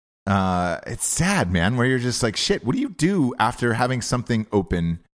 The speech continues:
that many years in a row?" Where it really does feel like family. I mean, every time you go in there,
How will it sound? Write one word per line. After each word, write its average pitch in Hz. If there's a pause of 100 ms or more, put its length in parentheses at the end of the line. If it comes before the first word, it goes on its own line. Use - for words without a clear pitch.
(240)
that -
many 127
years 95
in 90
a 85
row?" 76 (320)
Where 117
it 147
really 190
does 139
feel 135
like 95
family. 90
I 82
mean, 95
every 110
time 131
you 87
go 104
in 107
there, 85